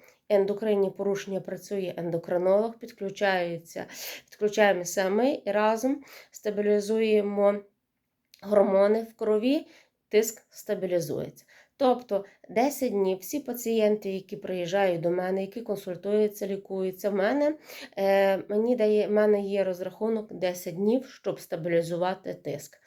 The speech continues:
І цих, е, це вистачає пацієнтам на півроку, на рік. Через рік вони приїжджають, знову проходять курс лікування. Тиск, е, скаче від тиску, ніхто не помирав,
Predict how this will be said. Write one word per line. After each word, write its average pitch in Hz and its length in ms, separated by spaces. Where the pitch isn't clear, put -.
І 247 220
цих, 269 340
е, 208 540
це 254 180
вистачає 208 600
пацієнтам 196 840
на 190 100
півроку, 233 680
на 202 180
рік. 151 300
Через 254 380
рік 240 240
вони 202 200
приїжджають, 247 680
знову 190 260
проходять 185 520
курс - 340
лікування. 143 640
Тиск, 285 420
е, 233 280
скаче 247 560
від 220 240
тиску, 240 460
ніхто 208 360
не 220 140
помирав, 202 720